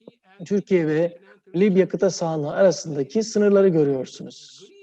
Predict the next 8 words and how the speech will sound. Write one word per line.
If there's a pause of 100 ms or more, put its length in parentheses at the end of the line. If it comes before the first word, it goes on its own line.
(960)
Yunanistan'da
daha
sonra (2000)
sınırlandırma (320)
anlaşmasını (120)
Mısır'la, (240)
Mısır
hükümetiyle,